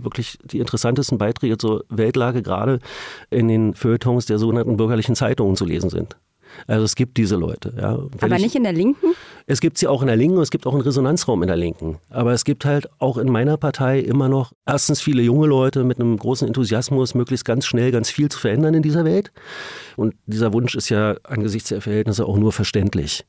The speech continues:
Speaker 1: So, nur der Wunsch, die Gesellschaft zu verändern, ist erstmal noch keine Politik,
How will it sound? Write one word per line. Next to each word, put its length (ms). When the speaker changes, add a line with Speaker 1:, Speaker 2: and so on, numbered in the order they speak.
Speaker 1:
So, 300
nur 140
der 180
Wunsch, 420
die 60
Gesellschaft 400
zu 80
verändern, 560
ist 120
erstmal 300
noch 120
keine 220
Politik, 640